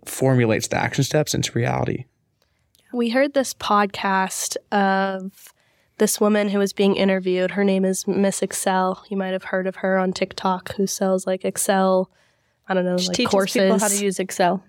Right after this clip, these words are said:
Speaker 2: Yeah,
Speaker 1: Oh, cool.
Speaker 2: super simple. She's gone s-, very viral. She's made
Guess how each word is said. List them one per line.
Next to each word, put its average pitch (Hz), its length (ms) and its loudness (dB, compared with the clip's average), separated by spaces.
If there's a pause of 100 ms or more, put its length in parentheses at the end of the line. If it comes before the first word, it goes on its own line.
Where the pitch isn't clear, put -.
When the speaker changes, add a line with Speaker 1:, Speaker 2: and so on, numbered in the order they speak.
Speaker 2:
Yeah, 180 220 4
Speaker 1:
Oh, 175 80 6
cool. - 160 2
Speaker 2:
super 269 180 2
simple. 208 380 0
She's 208 200 -2
gone 214 240 2
s-, - 340 -4
very 208 400 2
viral. 202 420 2
She's 196 220 -2
made 196 360 4